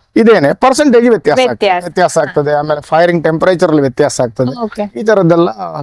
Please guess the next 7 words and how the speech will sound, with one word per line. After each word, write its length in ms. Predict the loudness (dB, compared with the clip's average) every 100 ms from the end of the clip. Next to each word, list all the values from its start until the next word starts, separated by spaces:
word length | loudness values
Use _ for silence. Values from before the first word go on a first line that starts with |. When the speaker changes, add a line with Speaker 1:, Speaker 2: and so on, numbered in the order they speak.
| -14 _ -6
Speaker 1:
ಸ್ವಲ್ಪ, 320 | -4 -2 -2
ಆ, 540 | 0 -2 -4 -2 -2
ಟೆಕ್ನಿಕಲ್ 540 | -2 -2 -2 0 2 2
ವಿಷಯಗಳು 460 | 2 2 2 2
ಉಂಟು 200 | 2 0
ಅದ್ರಲ್ಲಿ. 260 | -2 -2 -2
Speaker 2:
ಓಕೆ. 360 | -4 -8 _